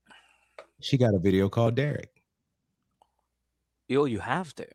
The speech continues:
Speaker 2: You have to before you go shake your ass.
Speaker 1: Yeah, she calls Derek and, and, and is like, "Uh, where you at?"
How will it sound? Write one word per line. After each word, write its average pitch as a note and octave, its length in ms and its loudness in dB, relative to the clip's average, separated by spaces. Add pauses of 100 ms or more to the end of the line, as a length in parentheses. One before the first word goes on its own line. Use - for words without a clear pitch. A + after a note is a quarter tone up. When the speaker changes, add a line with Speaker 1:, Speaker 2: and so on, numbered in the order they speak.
(200)
Speaker 2:
You G#2+ 100 -12
have C3+ 280 -4
to - 80 -20
before G2+ 260 -8
you G#2+ 80 -8
go A#2 80 -6
shake - 260 -10
your A#2 140 -6
ass. - 380 -12 (1500)
Speaker 1:
Yeah, B2 280 4
she F#3 200 2
calls E3+ 280 4
Derek D3 360 4
and, C#3 320 2
and, - 0 -
and C3 320 2
is B2+ 220 0
like, C#3+ 240 2
"Uh, C#3+ 320 2
where D#3 240 2
you F#3+ 240 4
at?" F#2+ 280 0